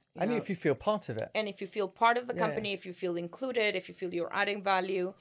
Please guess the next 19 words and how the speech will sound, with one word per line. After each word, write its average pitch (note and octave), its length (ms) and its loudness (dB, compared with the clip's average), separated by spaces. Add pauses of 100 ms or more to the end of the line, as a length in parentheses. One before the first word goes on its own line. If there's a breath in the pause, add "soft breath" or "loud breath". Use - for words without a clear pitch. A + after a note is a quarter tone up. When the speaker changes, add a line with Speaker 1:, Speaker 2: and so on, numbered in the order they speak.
(280 soft breath)
Speaker 1:
if A3+ 100 -10
you B3 60 -8
feel C#4 180 -2
you're C4 160 2
recognized, B3 840 -2
because A3+ 400 -2 (360 loud breath)
you A#3+ 120 -8
might D4+ 160 -2
be C4 80 -6
doing A#3+ 180 -2
a A3 60 0
great G3 280 -4
job, - 360 0
but F#3+ 180 -6 (120)
if - 160 -12
nobody's A3 380 -6
telling A#3+ 340 -2
you F3 140 -4
that, D3+ 340 -6